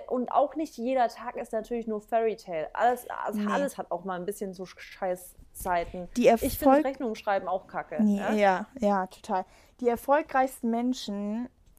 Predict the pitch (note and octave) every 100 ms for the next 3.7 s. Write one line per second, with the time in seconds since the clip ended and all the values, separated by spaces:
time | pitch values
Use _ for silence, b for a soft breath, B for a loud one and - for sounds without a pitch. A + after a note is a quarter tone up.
0 | - G3+ A3 A3+ A3+ - - - - A3+
1 | A3+ G3+ G3+ - G3 G3 G3+ F#3 - F#3+
2 | F#3+ F#3+ F#3 F#3+ F#3+ F#3 - F3 E3+ E3+
3 | F3 - F#3+ - - - F3+